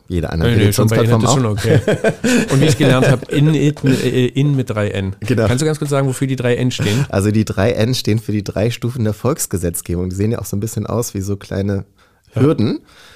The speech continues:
Speaker 1: Und es ist ja in der Regel die Volksinitiative, das Volksbegehren und der Volksentscheid. Und die Idee von Init ist ja, dass wir von Petitionen, also von Bitten, zu Entscheidungen kommen.
Speaker 2: Mhm.
Speaker 1: Und deswegen ist Init ja ursprünglich auch mal gestartet,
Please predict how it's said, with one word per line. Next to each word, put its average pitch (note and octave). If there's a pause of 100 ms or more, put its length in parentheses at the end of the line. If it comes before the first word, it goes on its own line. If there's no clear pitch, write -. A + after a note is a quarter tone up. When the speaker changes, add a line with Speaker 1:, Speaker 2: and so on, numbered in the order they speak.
(240)
Speaker 1:
Und G#2
es G#2+
ist G2
ja G2
in F#2
der G2+
Regel G#2+
die F2+
Volksinitiative, C3+
das -
Volksbegehren G#2
und F#2
der F2+
Volksentscheid. F#2+ (360)
Und F#2
die G2
Idee A2
von A#2+
Init B2
ist -
ja, G#2
dass G2+
wir F#2+
von F#2
Petitionen, A2+
also F2+
von F2
Bitten, D#3+ (380)
zu -
Entscheidungen F#2+
kommen. A#2
Speaker 2:
Mhm. F2
Speaker 1:
Und F2+
deswegen G#2
ist G2
Init G#2
ja F#2
ursprünglich G#2
auch F2+
mal F#2
gestartet, G2